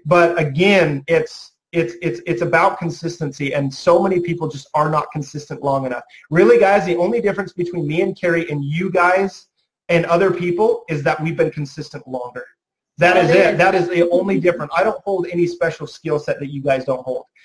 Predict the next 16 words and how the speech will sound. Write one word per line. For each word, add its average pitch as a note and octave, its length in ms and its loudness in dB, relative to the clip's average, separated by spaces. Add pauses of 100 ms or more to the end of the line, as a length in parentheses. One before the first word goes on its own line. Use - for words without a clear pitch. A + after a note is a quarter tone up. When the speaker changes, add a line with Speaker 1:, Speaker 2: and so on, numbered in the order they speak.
(180)
Speaker 1:
Okay, E3 140 4
believe F3 480 4
me. C#3 240 4
I D3+ 140 0
mean, D#3+ 400 0 (380)
Speaker 2:
There B3+ 180 4
might D4 240 2
be F#3+ 60 4
Speaker 1:
I E3 80 2
barely G#3 300 4
Speaker 2:
some G3 80 4
Speaker 1:
got F3 140 6
out D#3 100 4
of D3 80 -2
school, C3+ 300 -8
guys. C#3+ 420 -2